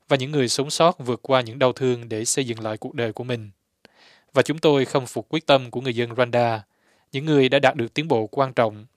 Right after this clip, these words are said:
trong việc hàn gắn vết thương cũ, mang lại tăng trưởng kinh tế giúp nhiều người thoát nghèo và góp phần vào nhiệm vụ gìn giữ hòa bình trên thế giới, để những người khác tránh được nỗi đau mà họ từng trải qua." Khi Hoa Kỳ tưởng niệm thảm kịch ở Rwanda,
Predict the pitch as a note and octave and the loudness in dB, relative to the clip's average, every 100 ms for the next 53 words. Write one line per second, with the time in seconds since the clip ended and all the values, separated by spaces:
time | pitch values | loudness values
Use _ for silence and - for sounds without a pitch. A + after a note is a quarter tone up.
0 | - C3+ A#2+ A#2 - B2+ A2 A#2 C3 E3+ | -8 -4 -4 -4 -8 -10 -4 -6 -6 -8
1 | D#3+ C3 B2+ G#2+ A#2 D#3+ _ _ _ - | -8 -6 -4 -4 -8 -12 _ _ _ -6
2 | D#3 C3 A2+ C#3 B2 A2 C#3 B2 B2 C#3+ | 0 0 0 -2 -4 -4 -4 0 2 2
3 | D#3+ F3+ C#3+ A#2+ A2+ A2 C#3 D3 C3 A#2+ | -2 -8 -8 -8 -6 -8 -8 -4 0 0
4 | G#2+ - _ _ _ - C3+ C#3 E3 C#3+ | 0 -8 _ _ _ -2 0 2 2 0
5 | A#2 A#2 A2+ A2+ A2+ A2+ A#2 A#2+ A2+ A#2+ | 0 -2 -2 -4 -6 -6 -6 -8 -6 -4
6 | C#3+ B2 A2+ G#2+ B2+ A2 C3 B2 A#2+ D3 | -2 -2 -4 -4 -4 -4 -2 2 4 2
7 | F#3+ _ _ _ _ C#3 C3+ D#3+ B2+ - | -2 _ _ _ _ 0 0 0 0 4
8 | D3 - - C3+ E3 C#3 A2+ C#3 C3 B2 | 4 2 0 0 2 -4 -2 0 0 0
9 | A2+ G#2+ G#2+ - G#2+ G#2+ A2 - B2 A2 | -8 -8 -8 -6 -8 -8 -8 2 2 2
10 | - _ _ _ _ _ _ _ - _ | -4 _ _ _ _ _ _ _ -20 _
11 | _ _ _ - D#3+ E3 - C3 B2 C3 | _ _ _ -4 2 2 2 2 2 -2
12 | C#3 A2+ A2+ A#2+ C3 C3 - A#2+ C3+ C3 | -4 -6 -6 -6 -2 -2 -2 -2 0 2
13 | B2+ B2 A#2 | 6 6 4